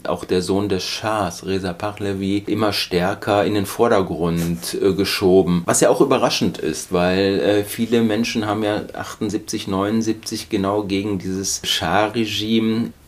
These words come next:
protestiert und die Revolution hat sich gegen dieses Schah-Regime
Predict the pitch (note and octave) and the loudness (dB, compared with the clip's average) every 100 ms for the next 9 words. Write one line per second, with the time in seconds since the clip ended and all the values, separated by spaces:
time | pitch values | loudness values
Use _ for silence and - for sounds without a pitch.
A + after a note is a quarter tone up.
0 | - - A2 G2 - G#2+ A2+ - - - | -6 -4 -2 -4 -4 0 0 -2 -12 -6
1 | G#2 G2+ G#2 - - G#2+ G2+ G#2 - G#2+ | -4 -4 -6 -8 0 0 2 0 0 0
2 | G#2 G2 - - G#2+ G#2 G#2+ G#2 G2 - | -2 -4 -10 -6 -2 -2 -2 -6 -6 -4
3 | G#2+ A#2+ - - G2+ F2 F#2+ F#2+ | -4 -4 -8 -8 -8 -4 -2 -2